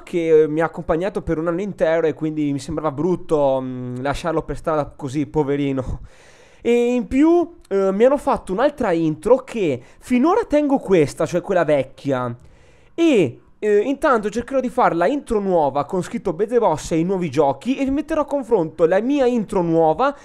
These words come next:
con questa intro che mi hanno fatto, mm, che ho ricevuto oggi, qualche ora fa. Quindi, allora, direi di poter andare avanti su Nero, su, sì, Nero due. Troppo Nero due sto giocando, troppo Nero due in testa, oh, ragazzi. Allora, potete vedere che,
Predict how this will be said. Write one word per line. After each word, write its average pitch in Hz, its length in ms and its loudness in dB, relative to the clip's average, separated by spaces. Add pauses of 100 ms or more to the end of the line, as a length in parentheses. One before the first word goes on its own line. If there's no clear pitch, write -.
(200)
con 254 180 0
questa 277 320 2
intro 285 300 0
che 220 100 -4
mi 214 100 -2
hanno 226 120 0
fatto, 151 880 0
mm, 139 200 -4
che 139 140 -8
ho 190 60 2
ricevuto 202 480 0
oggi, 135 480 2 (180)
qualche 190 360 0
ora 175 200 2
fa. 131 300 -4 (1300)
Quindi, 202 440 2
allora, 151 600 6
direi 214 460 4
di 190 80 -2
poter 208 260 -2
andare 214 180 0
avanti 214 160 -4
su 196 100 -8
Nero, 180 200 0
su, 180 400 -2
sì, 143 220 -6
Nero 131 220 -2
due. 120 420 -4 (140)
Troppo 196 280 0
Nero 202 220 0
due 190 140 -2
sto 170 100 -4
giocando, 139 380 -6
troppo 196 240 -6
Nero 175 180 0
due 165 200 -2
in 151 120 -4
testa, 139 320 -2
oh, 127 40 -4
ragazzi. 127 400 -8 (340)
Allora, 208 200 4
potete 320 320 -2
vedere 214 400 0
che, 135 460 -4